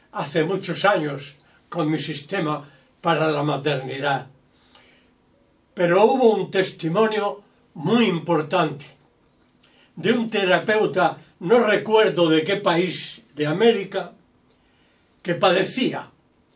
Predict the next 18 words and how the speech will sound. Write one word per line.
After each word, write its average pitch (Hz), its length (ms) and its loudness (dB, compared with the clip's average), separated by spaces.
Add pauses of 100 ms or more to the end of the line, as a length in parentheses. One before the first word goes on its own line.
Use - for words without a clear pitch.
(340)
que 151 100 -8
había 190 400 2
padecido 190 680 0 (1000)
una 214 340 2
grave 180 760 0
arritmia 156 960 0 (420)
cardíaca 190 840 -2 (840)
que 196 140 0
la 180 200 6
resolvió 180 680 0
con 185 220 4
nuestras 185 500 -2
enseñanzas 170 1040 -2 (760)
en 156 240 -6
pocos 143 500 -2
días. - 520 -14 (460)
Bueno, 185 440 0 (2500)
sigamos 202 1000 0